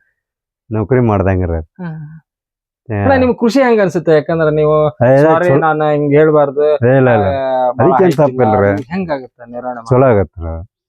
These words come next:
Speaker 2: ಆರಾಮಲ್ರಿ?
Speaker 1: ಹಾ, ಆರಾಮಾಗತ್ತೆ.
Speaker 2: ಹ್ಮ್, ಹ್ಮ್, ಹ್ಮ್.
Speaker 1: ಆದ್ರ ನಮ್ಗ್ ತೆಗೋ ಹೋಗತ್ತೆ ನನ್ಗೆ ಅಷ್ಟೇ.
Speaker 2: ಅಂದ್ರೆ ನಿಮಗ್ ತೆಗೋ ಹೋಗತ್ತೆ?
Speaker 1: ಹ್ಮ್.
Speaker 2: ನೀವ್ ತೆಗೋ ಮಾಡ್ಕೊಂಡೇ ಇಲ್ಲ?
Speaker 1: ಏ, ನಾವು ತೆಗೋ ಭಾಳ, ಭಾಳ ಕೆಲ್ಸ ಆಗಂಗಿಲ್ಲ.
Speaker 2: ಹ್ಮ್.
Speaker 1: ಕೆಲ್ಸ ಆಗಂಗಿಲ್ಲ.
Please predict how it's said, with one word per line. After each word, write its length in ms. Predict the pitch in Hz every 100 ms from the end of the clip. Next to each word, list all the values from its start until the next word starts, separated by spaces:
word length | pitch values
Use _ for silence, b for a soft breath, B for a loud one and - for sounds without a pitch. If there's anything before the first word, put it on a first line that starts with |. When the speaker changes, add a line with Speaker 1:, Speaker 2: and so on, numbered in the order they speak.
| _ _
Speaker 2:
ಆರಾಮಲ್ರಿ? 520 | 139 143 151 127 117 131
Speaker 1:
ಹಾ, 300 | 117 110 98
ಆರಾಮಾಗತ್ತೆ. 600 | 95 87 82 80 _ 160
Speaker 2:
ಹ್ಮ್, 120 | 147
ಹ್ಮ್, 160 | 156 143
ಹ್ಮ್. 240 | 139 147 _ 339 _ _ _ _ _ -
Speaker 1:
ಆದ್ರ 240 | 110 98 110
ನಮ್ಗ್ 320 | 151 135 127
ತೆಗೋ 220 | 123 120
ಹೋಗತ್ತೆ 380 | 143 92 82 92
ನನ್ಗೆ 200 | 85 85
ಅಷ್ಟೇ. 240 | 80 - -
Speaker 2:
ಅಂದ್ರೆ 240 | 170 175
ನಿಮಗ್ 240 | 170 208 185
ತೆಗೋ 180 | 147 123
ಹೋಗತ್ತೆ? 340 | 110 113 117
Speaker 1:
ಹ್ಮ್. 360 | 110 107 90 80 -
Speaker 2:
ನೀವ್ 220 | 233 202
ತೆಗೋ 200 | 202 202
ಮಾಡ್ಕೊಂಡೇ 400 | 175 151 185 165
ಇಲ್ಲ? 140 | 127 120 - _ _ 117
Speaker 1:
ಏ, 60 | 90
ನಾವು 460 | 85 85 82 87
ತೆಗೋ 260 | 82 107 110
ಭಾಳ, 240 | 107 110
ಭಾಳ 180 | 110 120
ಕೆಲ್ಸ 320 | 120 117 113
ಆಗಂಗಿಲ್ಲ. 440 | 110 98 101 85 78
Speaker 2:
ಹ್ಮ್. 880 | - _ 165 151 139 127 127 127 131 _ _ _ _ -
Speaker 1:
ಕೆಲ್ಸ 280 | 113 -
ಆಗಂಗಿಲ್ಲ. 760 | 98 107 101 92 90 82 78